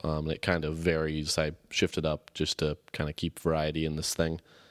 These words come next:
The next is visualization. So visualizing a positive outcome that you want to happen.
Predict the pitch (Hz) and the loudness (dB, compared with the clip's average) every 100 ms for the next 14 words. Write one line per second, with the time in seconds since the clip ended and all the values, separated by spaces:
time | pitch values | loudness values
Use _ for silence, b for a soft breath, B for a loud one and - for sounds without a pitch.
0 | b b b b b _ _ _ _ 104 | b b b b b _ _ _ _ 4
1 | 117 - 120 101 98 107 113 101 92 90 | 4 4 0 4 4 4 4 4 4 2
2 | 90 - 71 - - - 82 82 104 113 | 2 0 -6 -10 -2 2 4 4 4 4
3 | 107 92 92 92 92 - - 85 82 82 | 4 4 2 0 -2 -2 2 2 4 2
4 | 82 82 87 80 80 78 76 - 104 107 | 2 2 0 0 0 0 -4 4 6 6
5 | 101 | -2